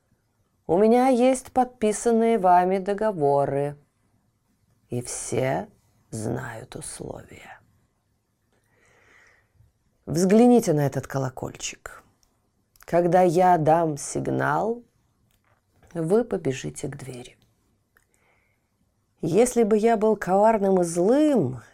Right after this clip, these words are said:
я мог бы заставить вас всех служить мне до скончания веков, но я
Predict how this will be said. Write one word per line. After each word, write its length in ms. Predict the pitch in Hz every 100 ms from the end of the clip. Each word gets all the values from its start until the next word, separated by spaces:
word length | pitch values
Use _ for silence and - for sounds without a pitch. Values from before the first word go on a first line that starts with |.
| _ -
я 340 | - 226 247
мог 340 | 226 220 240
бы 140 | 202 202
заставить 760 | 170 170 - - 233 220 202
вас 420 | 165 165 196 202 -
всех 600 | - - 196 240 254 226
служить 680 | - 147 151 147 170 196 151
мне 300 | 147 151 170
до 120 | 143
скончания 680 | - 143 143 - 160 156 -
веков, 520 | 131 - 131 131 -
но 120 | -
я 400 | 220 285 403 359